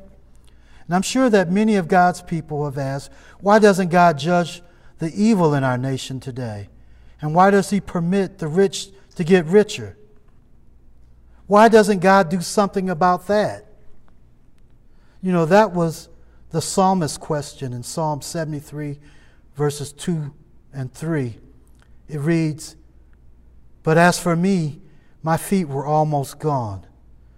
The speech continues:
My steps had well nigh slipped, for I was envious of the foolish when I saw the prosperity of the wicked." Unquote.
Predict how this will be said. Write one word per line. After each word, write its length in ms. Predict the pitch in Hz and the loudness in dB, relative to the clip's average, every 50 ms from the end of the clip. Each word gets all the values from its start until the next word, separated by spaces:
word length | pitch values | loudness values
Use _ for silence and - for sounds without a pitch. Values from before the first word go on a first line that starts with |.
| - - - - - | -20 -20 -20 -14 -8
My 120 | 143 143 143 | -6 -4 -4
steps 560 | - - - 190 185 170 151 - - - - - - - - | -4 -4 -4 -2 -2 -2 -2 -4 -10 -18 -18 -20 -20 -20 -12
had 220 | - 151 131 120 127 | -10 -8 -8 -4 0
well 280 | 151 165 170 170 165 | 0 2 2 2 2
nigh 240 | 165 160 160 160 151 | 0 0 0 0 -2
slipped, 640 | 147 - - - - 170 165 135 113 - - - - - _ _ _ _ - - _ _ - - _ - _ _ | -2 -4 -6 -8 -6 -6 -6 -6 -6 -8 -14 -20 -20 -20 _ _ _ _ -20 -20 _ _ -20 -20 _ -20 _ _
for 200 | - - 156 160 | -10 -4 0 2
I 120 | 160 170 180 | 4 4 4
was 200 | 165 165 135 147 | 4 2 0 0
envious 580 | 156 175 196 196 170 156 139 135 123 - - | 0 0 0 0 0 0 -2 -2 -4 -4 -6
of 160 | 156 143 127 120 | -6 -6 -6 -6
the 80 | 120 | -8
foolish 720 | - - - 185 196 180 139 117 113 113 - - - - - - - _ _ - - - - - - _ _ - - - - - | -8 -6 -4 -4 -2 -2 -4 -6 -8 -10 -14 -16 -18 -20 -20 -20 -20 _ _ -20 -20 -20 -20 -20 -20 _ _ -20 -20 -20 -18 -10
when 160 | 139 139 143 | -6 -2 -2
I 60 | 147 | -2
saw 300 | 143 - - 175 160 156 | -2 -2 0 0 0 0
the 100 | 139 139 | 0 -4
prosperity 920 | - - - - 170 160 - - - - - 185 175 165 147 131 123 123 131 | -6 -6 -4 -4 -2 -2 -4 -6 -8 -6 -4 -2 -2 -2 -2 -4 -6 -8 -10
of 160 | 127 120 113 | -10 -12 -12
the 60 | 131 123 | -12 -10
wicked." 400 | 127 160 156 147 - 113 104 104 - - - - - - - - - - - - - - - - - - | -8 -8 -10 -10 -12 -16 -20 -20 -20 -20 -20 -20 -20 -20 -20 -20 -20 -20 -20 -20 -20 -20 -20 -20 -20 -20
Unquote. 500 | 127 120 113 - - - 123 107 101 - | -18 -18 -18 -18 -18 -18 -18 -18 -18 -20